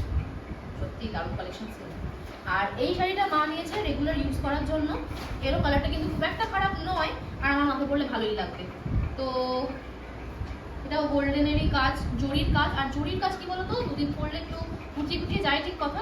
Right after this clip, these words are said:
কিন্তু যেহেতু মা মার্কেটে যায়, আহ, বাজার টাজার করতে হয়, তো সেই কারণে এটা আমার মনে হয় অ্যাপ্লিকেবল মায়ের জন্য। তো এই শাড়িটার দাম পড়েছে,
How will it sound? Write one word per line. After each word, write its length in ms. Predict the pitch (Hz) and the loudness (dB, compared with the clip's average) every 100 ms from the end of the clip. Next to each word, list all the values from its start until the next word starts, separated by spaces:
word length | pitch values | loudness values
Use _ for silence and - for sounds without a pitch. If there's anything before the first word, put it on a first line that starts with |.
| 453 | -4
কিন্তু 180 | 370 392 285 | -4 -4 -2
যেহেতু 180 | 285 302 | 0 2
মা 60 | 294 269 | 4 4
মার্কেটে 300 | - 269 277 233 | 2 0 -2 -2
যায়, 120 | 196 | -2
আহ, 600 | - - - - - 208 214 | -6 -10 -8 -10 -6 -2 0
বাজার 180 | 214 214 | 0 -2
টাজার 180 | 214 226 | -4 -6
করতে 180 | 240 240 | -4 -2
হয়, 120 | 214 170 | -2 -2
তো 60 | 208 | -4
সেই 120 | 294 302 | -2 0
কারণে 180 | 349 - | 0 -2
এটা 120 | 339 302 294 | -2 -2 -4
আমার 140 | 247 254 | -4 -4
মনে 100 | 254 262 | -4 -4
হয় 160 | 254 254 226 | -4 -4 -8
অ্যাপ্লিকেবল 420 | 226 226 233 247 - | -6 -6 -4 -4 -4
মায়ের 200 | 190 208 226 | -4 -4 -4
জন্য। 160 | - - - - - - | -2 0 2 2 2 0
তো 40 | 269 302 | -2 0
এই 60 | 311 | 0
শাড়িটার 280 | 359 370 381 302 | 0 0 2 2
দাম 100 | 294 | 2
পড়েছে, 300 | 339 349 - | 0 0 -2